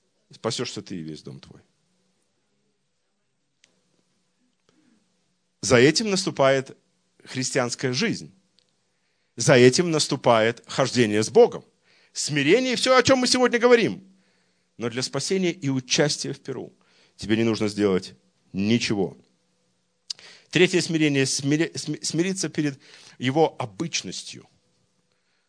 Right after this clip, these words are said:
Посмотрите, кого в конечном итоге позвал, а, Господин. Нищих, увечных, хромых, слепых. И это тоже очень, знаете, а,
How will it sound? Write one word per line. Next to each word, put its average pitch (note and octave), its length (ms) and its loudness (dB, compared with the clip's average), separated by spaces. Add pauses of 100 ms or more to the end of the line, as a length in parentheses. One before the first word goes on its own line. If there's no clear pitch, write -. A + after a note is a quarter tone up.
(140)
Посмотрите, A#3+ 400 -2
кого G#3 580 4 (200)
в - 60 -14
конечном D3+ 420 0
итоге C#3+ 260 -4
позвал, A#2+ 680 -2 (480)
а, G2+ 340 0
Господин. G2 580 -8 (600)
Нищих, A3 580 -6 (680)
увечных, C#3+ 680 -4 (560)
хромых, G#2+ 560 -6 (1120)
слепых. F#2+ 720 -10 (1080)
И F#3 60 -4
это G3+ 220 2
тоже F#3 320 -2
очень, C3+ 520 -6 (1120)
знаете, B2 480 -6
а, F#2 460 -4